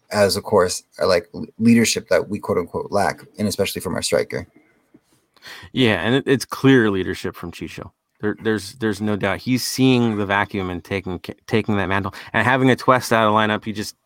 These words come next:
Speaker 2: kinda doubles down as well. So,
Speaker 1: Mm-hmm.
Speaker 2: uh, we'll talk a little bit more about Chicho as well, 'cause he does deserve the breakdown today, that's for certain.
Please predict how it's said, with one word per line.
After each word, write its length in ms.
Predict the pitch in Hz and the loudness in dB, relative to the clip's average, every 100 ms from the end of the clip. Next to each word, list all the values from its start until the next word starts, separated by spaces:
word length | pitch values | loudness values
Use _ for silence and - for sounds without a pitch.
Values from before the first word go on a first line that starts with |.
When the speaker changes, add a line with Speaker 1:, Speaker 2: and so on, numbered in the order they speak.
| _ | _
Speaker 2:
kinda 200 | - 98 | -4 -4
doubles 400 | 85 104 92 80 | -2 -4 -4 -6
down 260 | - 90 78 | -6 -6 -6
as 140 | - | -10
well. 240 | - - - | -12 -12 -12
So, 340 | - 69 60 - | -10 -8 -8 -6
Speaker 1:
Mm-hmm. 160 | 90 92 - _ | -8 -10 -16 _
Speaker 2:
uh, 200 | 92 92 92 | -6 -4 -4
we'll 80 | 139 | 0
talk 240 | 156 147 | 0 2
a 20 | |
little 160 | 135 131 | 2 4
bit 140 | 127 | 4
more 100 | 120 | 6
about 160 | 110 104 | 4 2
Chicho 320 | 120 107 110 | -2 0 0
as 80 | 98 | 2
well, 240 | 101 98 | 2 2
'cause 320 | - 95 90 - | 0 -6 -8 -10
he 260 | 101 120 117 | -8 -4 -2
does 240 | 110 107 | 0 0
deserve 360 | 104 98 104 98 | -4 -2 -2 -2
the 80 | |
breakdown 440 | 92 95 92 92 92 | -4 -4 -4 -6 -6
today, 220 | 90 87 | -6 -6
that's 240 | 85 85 | -6 -8
for 120 | - 92 | -10 -10
certain. 440 | - 104 98 95 | -2 -2 -2 -4